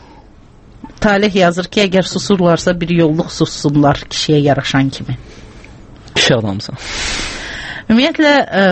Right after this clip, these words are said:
Speaker 1: yenə də fahişələrə damğa vurmaq haqqında danış-, e, sualdı. Bundan keçdik. Və, e, Azərbaycanda öldürülən, həbsə atılan jurnalistlər və blogerlər haqqında roman yazsaydınız, heç vaxt Milli Kitab müsabiqəsinin qalibi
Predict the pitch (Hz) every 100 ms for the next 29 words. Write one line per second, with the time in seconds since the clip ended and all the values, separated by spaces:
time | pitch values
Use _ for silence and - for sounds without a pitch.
0 | 175 165 - - - - - - 202 180
1 | 156 156 170 165 170 165 165 165 165 165
2 | 165 156 156 - 151 - 139 139 135 143
3 | 147 - 165 160 147 156 156 170 - 160
4 | 151 156 185 190 - - 151 147 147 147
5 | - 151 - - 208 247 - - - -
6 | - - - - 185 202 226 226 160 185
7 | 185 175 175 165 - - 214 226 214 226
8 | 240 226 262 226 208 202 190 208 214 190
9 | - 190 180 175 170 165 160 170 160 160
10 | 185 190 202 170 185 180 190 180 165 151
11 | 151 156 - 156 151 160 160 170 160 160
12 | - 185 196 190 196 - - - - 240
13 | 240 226 - 190 175 185 - 185 180 -
14 | 160 147 147 170 175 165 151 147 156